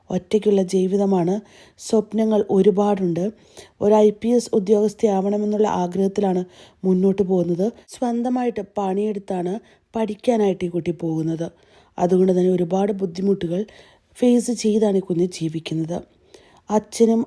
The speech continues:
അമ്മയും കൂടെ സഹായത്തിനില്ലാതെ, ആകെ സഹായത്തിനുണ്ടായ അമ്മമ്മയും നഷ്ടപ്പെട്ടു കഴിഞ്ഞപ്പോൾ ആരുമില്ലാതെ ഒറ്റയ്ക്കുള്ളൊരു ജീവിതമാണ് ഈ കുട്ടി നയിക്കുന്നത്. അതിനൊപ്പം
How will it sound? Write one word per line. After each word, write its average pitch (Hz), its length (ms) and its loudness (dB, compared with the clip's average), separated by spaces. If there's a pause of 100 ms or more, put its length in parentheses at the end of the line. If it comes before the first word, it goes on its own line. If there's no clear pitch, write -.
അമ്മയും 196 540 2 (240)
കൂടെ 190 280 0 (100)
സഹായത്തിനില്ലാതെ, 175 920 0 (560)
ആകെ 185 300 2 (100)
സഹായത്തിനുണ്ടായ 185 720 0 (160)
അമ്മമ്മയും 196 600 2 (360)
നഷ്ടപ്പെട്ടു 190 600 -2
കഴിഞ്ഞപ്പോൾ 180 500 -2 (420)
ആരുമില്ലാതെ 208 840 2
ഒറ്റയ്ക്കുള്ളൊരു 196 720 -2
ജീവിതമാണ് 175 560 -2 (400)
ഈ 202 60 2
കുട്ടി 196 340 -2
നയിക്കുന്നത്. 165 560 -2 (640)
അതിനൊപ്പം 180 520 0